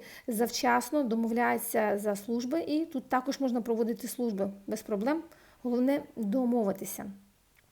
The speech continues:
Е, відрізняється від наших церков, тому що, е, під потолком є зображення Ісуса Христа, чотири євангеліста. З однієї сторони є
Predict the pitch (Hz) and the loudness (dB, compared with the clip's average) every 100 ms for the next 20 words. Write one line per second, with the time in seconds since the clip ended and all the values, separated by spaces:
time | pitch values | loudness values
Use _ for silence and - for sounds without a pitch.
0 | _ - - - - - - - - 233 | _ -20 -20 -20 -20 -20 -20 -6 2 2
1 | 226 247 269 254 233 208 - 208 208 214 | 4 2 2 4 2 2 -2 -2 -2 -2
2 | 196 - - - 269 285 - 285 311 311 | -4 -6 -8 -4 -2 -2 -2 0 0 0
3 | - - 196 262 247 254 - - 240 233 | -4 -8 -4 -2 0 -2 -4 0 2 2
4 | 226 - - - - - 254 - - 233 | -2 -8 -14 -14 -10 -8 -4 -4 -6 -8
5 | - 247 - - 247 262 240 208 226 214 | -8 -8 -6 -4 0 2 2 2 2 0
6 | 208 - _ 233 202 226 247 220 208 208 | 0 -10 _ 0 4 6 6 4 2 -2
7 | 208 220 208 247 - 202 226 202 - 220 | -2 -2 -2 -6 -6 -6 -4 -6 0 0
8 | 269 - - - - - 233 - 233 226 | 0 -6 -16 -18 -16 -8 -6 0 2 4
9 | 214 208 214 208 208 190 220 208 208 - | 2 0 -2 0 0 -2 -2 -2 -2 -2
10 | 262 294 320 - - - - 247 202 233 | -2 -2 -4 -12 -18 -14 -2 0 0 0
11 | 240 240 226 226 254 247 233 226 226 - | 2 2 2 -2 -4 0 2 2 0 -2
12 | - _ - 208 202 202 214 - | -10 _ -10 -8 -8 -4 -2 -2